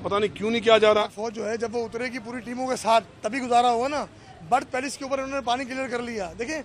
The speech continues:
Speaker 2: ये ऐसा तो है नहीं, पाक फौज ने खड़े होकर काम लेना इनसे। पाक फौज खुद तो ना, लाइनें नहीं डालेगी ना, लाइन कौन डालेगा? डिपार्टमेंट डालेगा ना।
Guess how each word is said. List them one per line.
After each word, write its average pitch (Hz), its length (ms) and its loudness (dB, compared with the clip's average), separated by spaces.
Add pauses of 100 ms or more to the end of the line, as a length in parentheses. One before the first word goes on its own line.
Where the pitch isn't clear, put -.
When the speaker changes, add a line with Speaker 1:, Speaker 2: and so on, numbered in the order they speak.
(300)
Speaker 2:
ये 262 100 -4
ऐसा 262 220 -2
तो 269 120 -2
है 254 140 -2
नहीं, 220 120 -8 (380)
पाक 226 200 4
फौज 262 240 0
ने 285 140 -4
खड़े 247 200 -2
होकर 285 160 -2
काम 262 280 2
लेना 262 180 0
इनसे। 180 300 -6 (520)
पाक 226 200 4
फौज 277 180 0
खुद 269 140 -8
तो 294 140 -6
ना, 285 100 -2 (180)
लाइनें 254 220 -2
नहीं 294 180 -4
डालेगी 294 300 2
ना, 330 220 -2 (300)
लाइन 269 220 2
कौन 320 160 0
डालेगा? 285 400 2 (320)
डिपार्टमेंट 294 480 2
डालेगा 302 280 2
ना। 359 140 -2